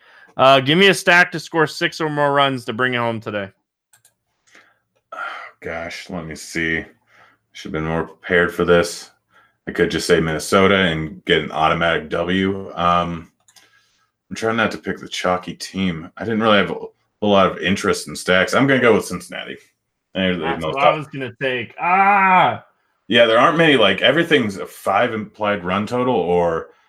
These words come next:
Speaker 2: you shouldn't stack it. Uh, there aren't really many good off the board stacks.
Speaker 1: Yeah, there's not, honestly, there's, like, four stacks that I like today. I'm gonna take, uh, the Angels,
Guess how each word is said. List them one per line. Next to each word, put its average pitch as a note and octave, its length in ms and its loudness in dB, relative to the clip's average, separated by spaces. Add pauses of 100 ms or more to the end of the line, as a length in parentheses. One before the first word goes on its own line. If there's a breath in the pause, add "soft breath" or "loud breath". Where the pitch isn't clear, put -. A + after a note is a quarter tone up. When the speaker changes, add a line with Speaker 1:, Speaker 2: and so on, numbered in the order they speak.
(200 soft breath)
Speaker 2:
you F#2 120 -4
shouldn't F#2+ 400 -4
stack F#2+ 400 0
it. - 180 -20 (160)
Uh, D2+ 340 -10 (120)
there F2 200 -10
aren't G2 280 -2
really F#2+ 500 -6
many F2+ 320 -4 (340)
good F2 200 -2
off E2+ 240 2
the E2 80 -8
board F2 360 -4
stacks. - 500 -16 (1200 soft breath)
Speaker 1:
Yeah, F#3 220 4
there's E3+ 200 4
not, E3 260 4
honestly, D3 380 2
there's, B2+ 220 0
like, A#2+ 180 -2
four B2 220 -4
stacks A#2 360 0
that A#2 100 -2
I A2+ 80 2
like A2+ 180 -2
today. A#2 520 2
I'm A#2+ 180 -2
gonna D3 140 0
take, C#3 360 -2
uh, A#2 280 2
the G#2+ 220 -8
Angels, A#2 800 -4